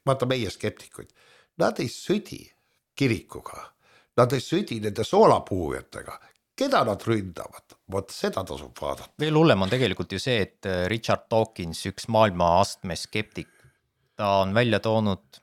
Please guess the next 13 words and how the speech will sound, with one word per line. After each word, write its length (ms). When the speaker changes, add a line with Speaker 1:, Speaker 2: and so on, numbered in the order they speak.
Speaker 2:
noh, 160
hiljutise 800
Matesi 540
intervjuudes, 880
et 140
tegelikult 500
ta 80
ikkagi 340
ela-, 300
eelistab 480
elada 240
kristlikus 580
maailmas. 520